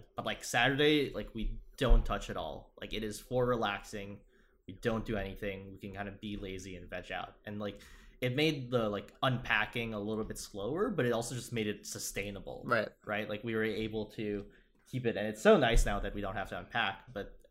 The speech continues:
Speaker 1: and, but, like, really it was, like, just that decision making was, like, so crucial in, in finding something consistent. Because it's like, yeah, of course you, like, moved into a new home and you wanna, like,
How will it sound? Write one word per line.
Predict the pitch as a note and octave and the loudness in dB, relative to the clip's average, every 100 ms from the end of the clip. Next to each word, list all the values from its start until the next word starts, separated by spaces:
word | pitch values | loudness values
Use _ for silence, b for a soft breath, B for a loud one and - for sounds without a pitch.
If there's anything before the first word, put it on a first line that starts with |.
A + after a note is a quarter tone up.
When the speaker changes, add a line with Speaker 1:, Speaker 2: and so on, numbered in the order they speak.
| _ _ | _ _
Speaker 1:
and, | A#2+ G#2+ G#2 - - - | 0 0 0 -2 -2 -2
but, | A2+ A2 | -2 -2
like, | A2 C3 | -4 0
really | E3+ G#3+ | 4 6
it | C3 | 6
was, | A2 G#2+ | 2 -6
like, | G2 b b b | -8 b b b
just | - C#3 C3+ | 0 2 4
that | A#2+ B2 | 2 2
decision | B2 - - G#2+ G#2+ G#2+ | -4 -6 -4 -4 -2 -4
making | F#2+ F#2 F2+ F2 G#2+ | -6 -10 -12 -12 -10
was, | A2 G2+ | -8 -8
like, | F2+ | -8
so | - - G#2 G2 - | -8 -2 -2 -2 -6
crucial | - G2 - G#2 F2+ | -12 -12 -8 -6 -6
in, | F2 F2+ - | -8 -14 -14
in | G2+ - | -14 -8
finding | - G2 G2 F#2 F2+ F#2 - b b b - | -6 -4 -6 -8 -10 -14 -20 b b b -14
something | - A#2 G#2 - | -6 -4 -4 -8
consistent. | F#2 - G2+ G2 - C#2 B2 _ _ - - - - - _ _ _ b b b b b b | -16 -10 -10 -8 -10 -12 -16 _ _ -20 -20 -20 -20 -20 _ _ _ b b b b b b
Because | B2 B2 | -4 0
it's | B2+ | 0
like, | B2+ B2+ | 0 2
yeah, | D3+ C#3 | 6 6
of | A#2+ G#2 B2 | 6 0 -2
course | D#3 C#3 C3+ | 2 2 2
you, | A#2+ G#2+ | -2 0
like, | G#2 | -4
moved | A#2+ A#2+ | -2 -2
into | A#2 A2 G#2+ | -2 -2 -2
a | |
new | G2+ F#2+ G#2+ | -2 -6 -4
home | G#2+ G2+ | -2 -2
and | F#2+ | -6
you | |
wanna, | F#2+ G2 | -8 -6
like, | F#2 | -8